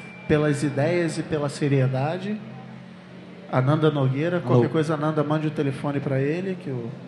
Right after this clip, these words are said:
Speaker 1: P C. É, se alguém tiver pergunta aí, manda pelo Twitter, que talvez eu pegue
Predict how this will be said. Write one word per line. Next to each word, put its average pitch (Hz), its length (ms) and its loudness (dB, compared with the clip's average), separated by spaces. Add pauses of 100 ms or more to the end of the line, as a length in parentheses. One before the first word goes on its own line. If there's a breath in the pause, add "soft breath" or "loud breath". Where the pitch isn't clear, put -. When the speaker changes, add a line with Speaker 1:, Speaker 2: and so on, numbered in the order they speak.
(1000)
Speaker 1:
P 127 100 -4
C. 147 400 -6 (840)
É, 120 720 -2
se - 180 -4
alguém 175 220 0
tiver 180 200 -2
pergunta 160 380 0
aí, 156 60 0
manda 160 240 0
pelo 156 240 0
Twitter, 175 580 0 (220)
que - 100 -4
talvez 151 480 0
eu 151 80 0
pegue 156 560 -2